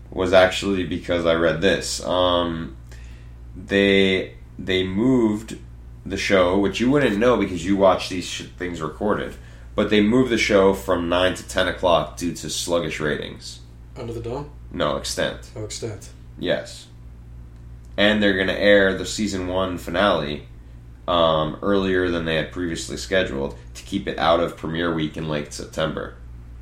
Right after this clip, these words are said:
Speaker 1: And they're gonna, uh, have a double dose of the show on August twentieth from nine to eleven.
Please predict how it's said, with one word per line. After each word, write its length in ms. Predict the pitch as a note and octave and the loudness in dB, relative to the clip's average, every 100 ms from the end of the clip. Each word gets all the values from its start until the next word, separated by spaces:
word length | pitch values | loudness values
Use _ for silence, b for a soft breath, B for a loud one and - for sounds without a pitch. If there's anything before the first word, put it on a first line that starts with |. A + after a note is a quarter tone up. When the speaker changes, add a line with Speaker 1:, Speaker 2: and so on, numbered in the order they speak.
| - - - - - - | -16 -16 -16 -16 -14 -4
Speaker 1:
And 400 | E2+ E2 E2 E2 | 0 0 0 0
they're 140 | E2+ | 0
gonna, 380 | F2 E2 - - - | 2 0 -2 -10 -8
uh, 300 | F#2+ E2 D#2+ | 0 2 2
have 200 | D#2+ F2 | 2 0
a 60 | E2+ | 0
double 340 | D#2+ F#2 F#2 E2+ | 2 2 4 0
dose 320 | F#2 F2+ - | 0 0 -2
of 80 | D2+ | -6
the 100 | D#2+ | -6
show 340 | - D#2 D2 | 0 0 2
on 140 | C#2+ C#2 | 0 2
August 440 | E2 D#2 D2+ - | 0 0 -4 -6
twentieth 560 | D#2+ E2+ C#2 B1 - - - - - - - - - - - - - - - | -6 -4 -4 -8 -10 -18 -20 -20 -20 -18 -18 -20 -20 -20 -20 -18 -18 -18 -12
from 200 | - E2 | -8 -4
nine 220 | D#2 D2+ | -2 -4
to 120 | C#2 C2+ | -6 -4
eleven. 400 | D2 C2+ - | -2 -2 -6